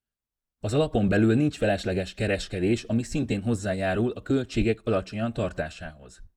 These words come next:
Persze, ez azt is jelenti, hogy nem tudsz meglovagolni piaci trendeket, és nem fogsz rendelkezni az éppen felfelé száguldó részvényből.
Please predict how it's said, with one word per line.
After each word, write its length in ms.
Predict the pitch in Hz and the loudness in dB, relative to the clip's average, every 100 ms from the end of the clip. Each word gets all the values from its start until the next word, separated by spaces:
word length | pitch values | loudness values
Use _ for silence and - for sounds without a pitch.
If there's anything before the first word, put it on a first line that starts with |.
| _ _ _ | _ _ _
Persze, 500 | 98 95 - 98 113 - | -2 -2 0 -2 -2 -6
ez 120 | 101 | -2
azt 180 | 123 - | -2 -2
is 140 | 104 | -2
jelenti, 360 | 113 104 98 117 | 0 -2 0 -2
hogy 160 | 104 123 | 0 0
nem 160 | 147 | 0
tudsz 220 | 123 113 | 0 0
meglovagolni 640 | 123 110 107 98 98 104 113 | 0 2 4 4 2 2 2
piaci 420 | - 110 92 107 | 2 0 0 -2
trendeket, 600 | - 113 101 90 - - | 2 2 2 0 -2 -2
és 160 | 113 - | -6 -4
nem 180 | 143 120 | -4 0
fogsz 240 | 107 - | -2 0
rendelkezni 640 | 113 101 92 95 92 107 113 | 0 2 0 0 0 0 -2
az 140 | 104 | -2
éppen 320 | 117 - 90 | -4 -4 -6
felfelé 400 | - 98 92 85 | -2 -2 -2 -10
száguldó 540 | 82 95 101 113 117 110 | -8 -8 -6 -2 -2 0
részvényből. 680 | 92 - 80 78 78 - | -2 -4 -14 -14 -14 -16